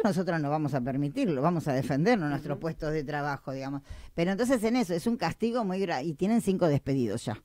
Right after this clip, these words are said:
Speaker 1: que es lo otro, ¿no? Entonces vos reclamás, no tenés derecho a reclamar,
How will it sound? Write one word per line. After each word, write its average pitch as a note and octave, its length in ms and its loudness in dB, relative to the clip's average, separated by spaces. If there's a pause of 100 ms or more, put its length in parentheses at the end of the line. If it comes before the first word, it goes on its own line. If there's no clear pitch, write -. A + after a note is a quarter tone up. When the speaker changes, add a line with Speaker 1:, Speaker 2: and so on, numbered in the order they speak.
(100)
Speaker 1:
que D#3 100 2
es D#3+ 40 6
lo D#3+ 180 6
otro, A#2+ 380 -4
¿no? F3 160 2
Entonces E3 320 0
vos F3 140 4
reclamás, F#3 420 0
no F3+ 140 2
tenés D3+ 180 -2
derecho D#3+ 300 -2
a - 20 0
reclamar, E3 580 -2